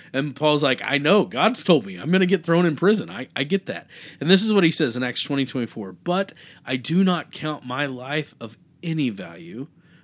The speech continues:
nor as precious to myself, if only I may finish my course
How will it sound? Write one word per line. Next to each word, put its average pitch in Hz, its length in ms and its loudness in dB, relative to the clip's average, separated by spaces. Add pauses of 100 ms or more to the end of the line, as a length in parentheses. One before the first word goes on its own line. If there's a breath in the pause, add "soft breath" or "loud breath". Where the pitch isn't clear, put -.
(120)
nor 165 320 0
as - 140 -4
precious - 480 -6
to - 80 -12
myself, - 580 -14 (400 loud breath)
if 113 160 -10
only 165 320 0
I 139 140 2
may 127 160 -2
finish 139 480 -8
my 110 160 -6
course - 580 -18